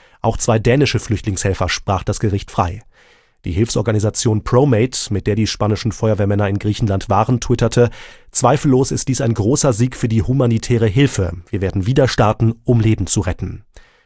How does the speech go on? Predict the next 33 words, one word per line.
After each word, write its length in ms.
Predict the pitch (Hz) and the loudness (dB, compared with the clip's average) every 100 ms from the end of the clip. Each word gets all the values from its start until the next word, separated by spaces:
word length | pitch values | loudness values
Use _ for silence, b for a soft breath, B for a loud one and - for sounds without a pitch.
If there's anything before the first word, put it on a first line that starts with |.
| b | b
Die 80 | 101 | -10
Spanier 440 | - 95 113 113 | -4 0 4 4
wurden 220 | 101 107 113 | 2 0 -2
auf 140 | 104 | 0
Lesbos 420 | 113 - 113 107 | -2 0 0 -2
von 160 | - 107 | -2 -2
Vertretern 460 | 107 - 117 110 | -2 -2 -2 0
ihrer 220 | 113 95 87 | -2 -2 0
Heimatstadt 460 | 107 107 - 104 | 0 -2 -2 -2
Sevilla 460 | - 104 104 123 123 | 0 0 2 2 2
und 260 | 117 110 | 0 -4
Abgeordneten 560 | - - 110 107 - 117 | -4 -2 0 0 0 0
des 140 | 107 | 0
andalusischen 640 | - 107 104 110 110 - 107 | 0 0 2 2 0 0 0
Regionalparlaments 840 | 101 101 98 120 113 104 98 90 | 0 0 0 0 0 0 0 -2
begleitet. 560 | - 101 95 - 98 - b b b - | -2 0 0 0 -4 -6 b b b -4
Die 80 | 113 | 0
Feuerwehrleute 560 | 127 139 123 120 120 | 2 4 4 4 4
sagten 320 | 113 117 - 117 | 2 2 2 0
nach 160 | 117 | 0
dem 160 | - 120 | 0 2
Urteil: 500 | 131 131 131 147 170 | 2 4 2 2 -4
„Zwar 260 | - - 110 | -4 -2 0
stehen 340 | - 113 104 | 0 0 0
wir 180 | 110 143 | 0 2
heute 180 | 131 131 | 2 0
im 100 | 123 | -2
Fokus, 480 | - 131 135 131 - | 0 2 2 0 0
doch 140 | 117 | -2
das 240 | 110 - 107 | -2 0 0
wahre 200 | 135 - | 0 0
Problem 440 | - 110 113 117 | -2 0 2 4
ist, 200 | 127 | 2